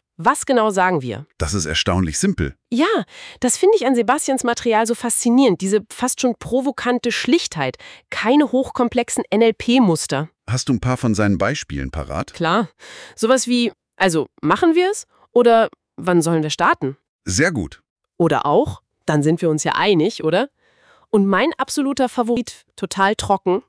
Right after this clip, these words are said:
Speaker 1: „Und nehmen Sie es.“ Da ist überhaupt kein Druck drin, nur völlige Klarheit.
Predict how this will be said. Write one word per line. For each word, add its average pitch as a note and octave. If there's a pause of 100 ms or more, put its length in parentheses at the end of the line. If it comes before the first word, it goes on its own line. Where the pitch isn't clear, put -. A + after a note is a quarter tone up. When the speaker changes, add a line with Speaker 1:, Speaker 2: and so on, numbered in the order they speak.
(160)
Speaker 1:
„Und G3+ (440)
nehmen D#4+
Sie D#3
es.“ - (1200)
Da A#3
ist B3
überhaupt A#3+
kein D4+
Druck C4
drin, D#3 (540)
nur C#4
völlige B3+
Klarheit. -